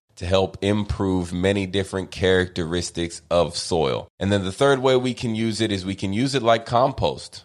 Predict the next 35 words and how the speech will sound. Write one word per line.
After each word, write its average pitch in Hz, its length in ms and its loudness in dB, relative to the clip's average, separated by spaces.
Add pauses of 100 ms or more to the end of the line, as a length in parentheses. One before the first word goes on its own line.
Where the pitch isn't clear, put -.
(160)
Okay, 98 240 4
we 98 140 0
can 95 200 0
use 98 180 0
it 95 140 -4
to 98 100 -4
make 90 400 0
any 95 240 0
sort 98 240 2
of 87 160 -4
compost 92 800 0
teas. 120 500 -2 (120)
We 90 140 0
can 92 140 -2
use 90 180 0
it 82 100 -6
to 90 100 -8
top 92 440 -2
dress 92 280 -2
our 82 120 0
plants. 113 880 2 (100)
We 101 140 -2
can 104 180 -2
even 107 300 -2
use 98 300 -4
it - 140 -6
to 92 120 -4
start - 480 0
seedlings 85 760 -6
in. 73 260 -8 (120)
As 95 140 -4
a 107 40 -2
matter 110 340 6
of 101 100 0
fact, 113 560 2